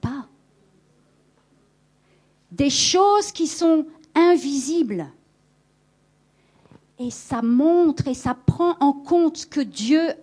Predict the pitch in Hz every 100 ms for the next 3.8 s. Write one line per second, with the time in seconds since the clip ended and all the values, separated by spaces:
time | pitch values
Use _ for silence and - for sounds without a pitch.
0 | - 262 285 226 294 330 349 - - -
1 | - 240 285 330 320 226 262 330 339 330
2 | - - 311 302 311 311 294 294 302 247
3 | 247 202 180 220 226 180 - _